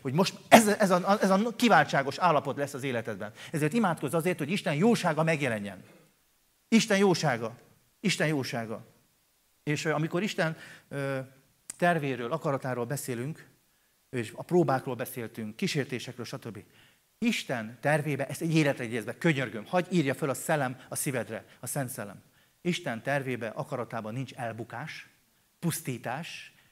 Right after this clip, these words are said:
bukás, betegség, ö, elszegényedés, megőrülés,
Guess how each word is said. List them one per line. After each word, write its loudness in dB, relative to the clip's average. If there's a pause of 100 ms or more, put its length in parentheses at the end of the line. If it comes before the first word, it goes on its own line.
(120)
bukás, -2 (340)
betegség, 6 (440)
ö, 4 (160)
elszegényedés, 6 (120)
megőrülés, 8